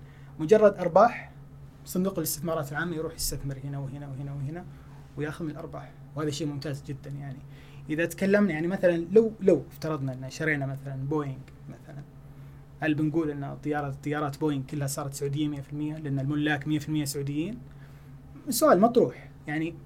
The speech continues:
تقدر تقول إيه، نعم، صحيح، لأن الملاك كلهم سعوديين وكل الفلوس ترجع لل-، لل-، للبلد.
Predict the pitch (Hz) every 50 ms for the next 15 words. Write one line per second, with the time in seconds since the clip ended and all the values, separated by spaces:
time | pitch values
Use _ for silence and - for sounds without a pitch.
0 | - - 247 220 214 202 - - 190 214 208 208 208 170 156 170 156 131 131 131
1 | - 151 143 147 185 190 - - 156 147 156 151 156 151 160 170 160 - - -
2 | 170 156 147 139 139 135 139 143 160 165 165 156 143 139 - 160 156 143 143 165
3 | 170 180 170 - - - 151 131 135 147 127 120 - - - - 147 139 135 131
4 | 131 127 127 123 127 135 135 143 - - - - - - - - - - 139 139
5 | 139 135 151 170 208 247 247